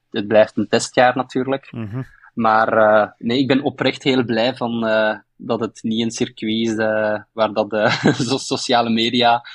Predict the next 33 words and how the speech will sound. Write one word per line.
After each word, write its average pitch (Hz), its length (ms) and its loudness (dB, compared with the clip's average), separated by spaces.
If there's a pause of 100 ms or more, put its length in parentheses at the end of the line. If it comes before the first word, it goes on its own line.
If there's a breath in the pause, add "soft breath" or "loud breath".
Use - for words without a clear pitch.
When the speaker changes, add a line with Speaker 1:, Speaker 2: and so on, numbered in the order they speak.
(120)
Speaker 2:
Ja, 113 200 -4
Speaker 1:
mede 131 200 2
Speaker 2:
ja. 123 80 -2
Speaker 1:
bepalend 113 440 0
is 120 180 -10
van, 110 300 -2
eh, 107 520 0
van 110 160 -6
de, 107 140 -8
de 104 100 -12
bepaalde 104 420 0
fee, 110 240 -6
want 110 200 -4
die, 107 180 -14
het, 104 180 -8
het - 180 -10
is 113 80 0
en 117 140 2
blijft 104 480 0 (560 loud breath)
Speaker 2:
Ben, 113 100 0
Speaker 1:
als 113 120 0
Speaker 2:
ben 113 160 4
Speaker 1:
Belg 123 100 2 (100)
Speaker 2:
jij 117 100 2
daar 123 100 4
niet 123 160 -2
Speaker 1:
zijnde 123 160 2
Speaker 2:
zo 120 40 -8
goed 120 120 -4
in, 117 140 -2
Speaker 1:
in 110 120 -2
Speaker 2:
Pieter 104 280 -6
Hemerijk? 104 640 -8